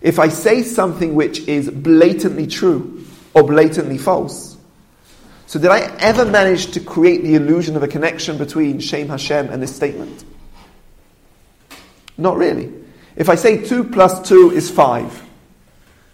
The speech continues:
even if I may say, "B'Shem Hashem," just like Hashem is true, two plus two is five.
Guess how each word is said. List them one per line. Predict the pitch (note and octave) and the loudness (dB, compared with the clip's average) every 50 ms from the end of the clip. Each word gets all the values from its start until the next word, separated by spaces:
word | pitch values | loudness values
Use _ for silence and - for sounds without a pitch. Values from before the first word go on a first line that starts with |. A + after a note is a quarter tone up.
| _ _ - | _ _ -2
even | G#3+ B3+ C#4+ | -2 2 4
if | B3+ | 4
I | B3 A3+ | 4 4
may | A3 G#3+ F#3 | 2 2 2
say, | F#3+ F3 D3+ | 2 2 2
"B'Shem | - D#3 D#3 - - A#3 C4 A#3 A#3 G#3+ | 2 0 -2 2 4 4 4 6 4 2
Hashem," | G3+ G3 - A#3+ G#3+ F3 C#3+ B2+ B2 A#2+ | 0 2 4 6 6 6 4 2 -2 2
just | - G#3+ A#3 A3 - | 4 4 4 4 2
like | F#3 E3 - | 0 -2 0
Hashem | - D3+ D3+ - G#3+ F#3+ G3 G3 | -2 -2 0 4 4 4 4 2
is | F#3+ F#3 | -2 -4
true, | - - G3+ F#3+ F#3 F3+ F3+ F3+ - - - - - - | 0 4 8 8 8 8 8 4 0 -8 -14 -16 -14 -6
two | - A#3 A3+ | -2 -2 -2
plus | - - F3+ E3+ F3 | 2 2 2 2 4
two | - F#3 F3 | 4 6 6
is | E3 D#3 - | 6 4 2
five. | - D#3 B2+ A#2+ A#2 - - | 0 0 0 0 -4 -8 -12